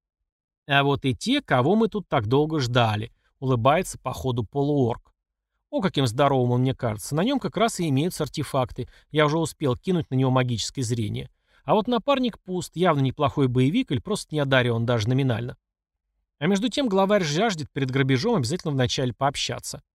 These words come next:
«И где второго потерял?» уточняет у меня его напарник.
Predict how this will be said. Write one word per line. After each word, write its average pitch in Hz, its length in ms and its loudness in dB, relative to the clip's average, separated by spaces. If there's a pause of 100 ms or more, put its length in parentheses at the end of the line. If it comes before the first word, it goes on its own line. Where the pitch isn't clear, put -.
(600)
«И 151 80 -8
где 180 160 0
второго 160 340 2
потерял?» 160 520 -6
уточняет 135 580 -2
у 131 40 0
меня 131 160 2
его 120 140 2
напарник. 120 560 -4